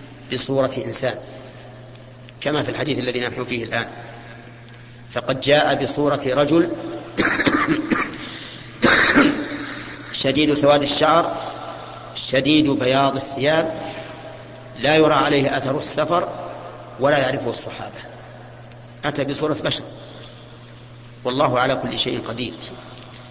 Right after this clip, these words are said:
قد أعطاهم الله سبحانه وتعالى ذلك، أن يت-، ي-، ي-، يتصوروا بصور البشر، إما باختيارهم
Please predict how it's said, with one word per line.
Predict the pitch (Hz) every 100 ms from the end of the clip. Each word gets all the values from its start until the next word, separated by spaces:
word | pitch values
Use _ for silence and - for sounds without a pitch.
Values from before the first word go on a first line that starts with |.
| - - -
قد | 135
أعطاهم | 127 139 160 147
الله | 143 143 147
سبحانه | - - 139
وتعالى | 135 135 139
ذلك، | 135 135 127 117 113 - - - - - - - - -
أن | 127 127
يت-، | 120 117 - 123
ي-، |
ي-، | 127 117 117 110 - 107 95 92 101
يتصوروا | 107 107 - 147 131 127 151 - - - - - - - -
بصور | 127 147 143
البشر، | 135 127 151 151 180 - - - - - - - - -
إما | 185 185 170
باختيارهم | 156 147 - 143 139 127 120 143